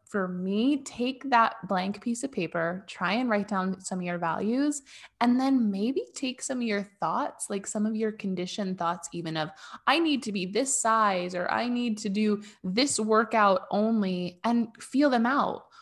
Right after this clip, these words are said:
Write them on the piece of paper and then see how you feel. Check in with your body. Does it feel cold? Does it feel warm? Does it feel safe? Does it feel weird? Do you feel constricted? Do you feel expansive? Like, check in with some of these thoughts. Um,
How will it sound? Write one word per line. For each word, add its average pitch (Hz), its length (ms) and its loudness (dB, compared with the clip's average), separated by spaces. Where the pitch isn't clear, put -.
Write 196 200 6
them 320 120 2
on 339 80 2
the 370 60 0
piece 320 180 2
of - 60 -14
paper 196 340 0
and 214 120 4
then 202 120 2
see 214 240 0
how 208 100 0
you 202 140 0
feel. 185 360 -2
Check - 260 -6
in 208 60 0
with 214 100 2
your 202 100 0
body. 180 340 0
Does 180 140 -4
it - 100 -8
feel 156 160 -4
cold? - 500 -2
Does - 160 -8
it 180 80 -10
feel 208 180 -2
warm? 269 420 -2
Does 185 140 -6
it 190 80 -12
feel 196 140 -2
safe? 254 440 -2
Does 180 160 -8
it 175 80 -16
feel 208 160 -6
weird? 220 320 0
Do 170 80 -6
you 180 80 -4
feel 190 160 -2
constricted? 208 580 0
Do 175 60 -2
you 202 80 -2
feel 226 160 -2
expansive? 233 600 -2
Like, 196 280 0
check 262 360 0
in 233 260 -2
with 196 180 -2
some 190 200 -4
of 180 60 -6
these 185 220 -4
thoughts. - 540 0
Um, 170 520 -2